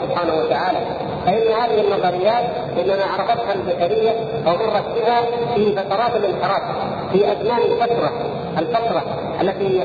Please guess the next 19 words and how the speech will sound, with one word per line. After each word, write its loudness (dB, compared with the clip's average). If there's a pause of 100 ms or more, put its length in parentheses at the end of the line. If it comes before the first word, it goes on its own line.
لا 4
يبعث 0
فيها 2
نبي 0 (420)
بل 2
ينحرف 0
الناس 4 (180)
عن 0
شريعة 0
الأنبياء، 2 (360)
يتخذون 0
الأحبار 0
والرهبان 0 (220)
أربابا 0
من 2
دون 4
الله 2 (260)
يشرعون 2
لهم، 2